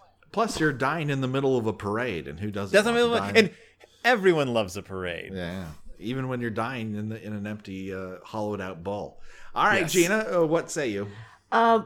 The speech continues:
Speaker 3: body presentation aside, I, I gotta go with the, the bludgeon by a horse head bookend because I, I cannot think of a more absurd death, and, and, and I deserve an absurd death. When, when I go, I want to be in the, in the most ridiculous manner possible.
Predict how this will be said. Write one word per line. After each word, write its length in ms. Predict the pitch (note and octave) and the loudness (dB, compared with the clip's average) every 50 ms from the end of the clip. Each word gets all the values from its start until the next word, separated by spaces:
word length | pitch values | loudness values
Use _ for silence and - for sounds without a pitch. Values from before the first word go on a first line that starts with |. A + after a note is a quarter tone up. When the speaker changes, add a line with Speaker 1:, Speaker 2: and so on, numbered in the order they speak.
| - - F#3 - _ | -2 -14 -18 -14 _
Speaker 3:
body 460 | - E3+ - - G3 A3 D#4 G#4 G#4 F#4 | -10 0 6 8 10 10 10 8 6 6
presentation 800 | - - E4 D#4 D4 D4 C#4 - C#4 C4 C4+ C4 - C4 B3 | 6 6 4 6 6 4 4 4 4 4 2 2 0 0 0
aside, 440 | A#3 A3 - A3 G#3 G#3+ A3+ A#3 A3+ | 0 0 2 2 4 4 4 4 6
I, 240 | - - G3 - G3+ | 8 8 8 8 6
I 40 | G#3 | 4
gotta 220 | G#3+ A3 G#3+ A3 | 4 2 2 2
go 260 | F#3+ G3+ F#3+ F#3+ F#3 | 2 4 4 4 6
with 140 | F#3 F#3 F#3 | 4 2 2
the, 200 | - F3+ F3 F3 | -2 -2 -2 -2
the 180 | E3 - F3+ F3 | -2 -2 -4 -2
bludgeon 520 | D#3+ F#3 F3+ F#3 F#3 A#3 G#3+ G3 G3 F#3+ | 2 4 6 6 6 4 2 2 2 2
by 160 | - F3+ F3 | 2 2 2
a 80 | F3 F3+ | 2 2
horse 260 | F3+ F#3+ F#3 F#3 - | 2 2 0 2 2
head 160 | A3 F#3 E3 | 0 -2 0
bookend 460 | - F#3 F#3 F#3 B3+ A#3 A#3 A#3 A#3 | 0 0 2 4 4 4 6 4 2
because 340 | G3 F#3 F3+ - G#3+ F#3 F3+ | 0 -2 -2 0 0 2 2
I, 120 | F3+ F3 F3 | 2 2 2
I 320 | - F3 F3 F3 F3 - - - _ _ - - _ _ _ _ - - | 2 2 2 2 0 -2 -8 -18 _ _ -18 -18 _ _ _ _ -16 -4
cannot 380 | - - G#3 F#3+ F#3+ F3+ F#3 - | 2 4 6 8 8 8 6 4
think 160 | G3 F#3 G3 | 0 2 2
of 120 | F#3+ F#3 | 2 2
a 140 | F#3+ F3+ F3+ | 2 2 2
more 540 | F3 F#3 F3+ F3+ F3+ F3+ F3+ F#3 F#3 F#3 - - - - - _ - | 2 2 4 4 6 6 6 4 2 0 -4 -12 -20 -20 -10 _ 2
absurd 580 | - - - - - - G#3 G3+ G3+ G3 F#3 | 2 2 2 2 4 6 8 8 8 6 6
death, 340 | - F#3 F3 F#3 G#3 G#3 - | 8 10 10 10 10 8 4
and, 160 | - A3 A3+ | 2 2 4
and, 220 | A3+ - A#3 A#3+ A#3+ | 4 4 4 6 6
and 280 | - B3 B3+ B3+ - | 6 6 4 4 4
I 120 | - C#4+ F4 | 6 6 8
deserve 440 | - A#4 A4 - A#4+ A4 G4+ C#4 A3+ | 8 8 10 10 10 10 10 8 6
an 120 | F#3 E3+ | 6 4
absurd 440 | D#3+ E3 - - F#3 E3+ E3 E3 D#3+ | 4 2 2 4 4 4 4 4 2
death. 240 | F3 E3 D#3+ E3 - | 2 0 2 2 0
When, 140 | F#3+ F#3 | 0 4
when 140 | F3+ G#3 A3 | 6 10 10
I 100 | B3 C#4 | 10 10
go, 240 | B3 C4+ C4+ C4+ C#4 | 10 10 12 12 12
I 60 | C4+ | 12
want 240 | A#3+ A3+ A3+ A3 A3 | 12 10 8 6 4
to 60 | - G3 | 0 0
be 180 | G#3+ G#3+ G#3 | 2 4 4
in 80 | G3 G3 | 4 4
the, 80 | G3 | 4
in 280 | F#3+ G3 F3+ - F#3+ F#3+ | 2 2 2 0 0 2
the 60 | F#3 | 2
most 300 | F#3 F#3 F3+ F3+ - - | 2 2 2 0 -2 -6
ridiculous 720 | F3 F3 F#3 F#3+ F3+ - G3 F#3 - - F#3+ F#3 F#3 F#3 - | -4 0 2 2 2 2 0 0 2 4 4 4 4 2 2
manner 260 | F#3 F3 E3+ E3 E3 | 0 2 2 2 2
possible. 680 | - F3+ D#3+ D#3 D#3+ - D3+ B2+ A2+ G2 C#3+ F#3+ - | 4 4 4 4 4 0 -4 -4 -4 -4 -4 -6 -8